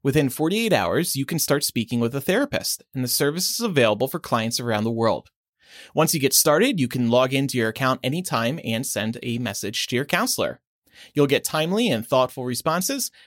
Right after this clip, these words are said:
plus you can schedule weekly video or phone sessions with your therapist. BetterHelp is more affordable than traditional offline counseling, and financial aid is available.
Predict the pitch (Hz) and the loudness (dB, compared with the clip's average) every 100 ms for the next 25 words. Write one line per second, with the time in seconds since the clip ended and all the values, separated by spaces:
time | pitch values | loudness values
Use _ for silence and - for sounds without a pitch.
0 | - 247 - 202 190 - 180 170 151 143 | 0 0 0 -2 -2 2 2 2 2 2
1 | 143 127 120 143 175 196 131 175 139 120 | 2 0 2 2 2 2 2 0 0 0
2 | 117 107 - 123 123 120 131 127 117 117 | 0 -4 -4 -6 -6 -8 -4 0 0 0
3 | 87 - - _ _ _ - - - 156 | -2 -4 -6 _ _ _ -20 -6 2 2
4 | 160 165 190 139 135 127 - 151 143 165 | 4 2 0 0 2 2 2 2 4 2
5 | 220 139 120 - 135 123 135 117 117 117 | 2 0 0 -2 -2 -2 0 2 2 0
6 | 120 120 131 127 - 196 220 113 110 - | -2 -2 -4 -4 -2 -2 -2 -2 -2 -2
7 | 113 113 131 123 123 120 120 127 214 - | -2 -2 -2 -2 -2 -2 0 0 0 -2
8 | - | -8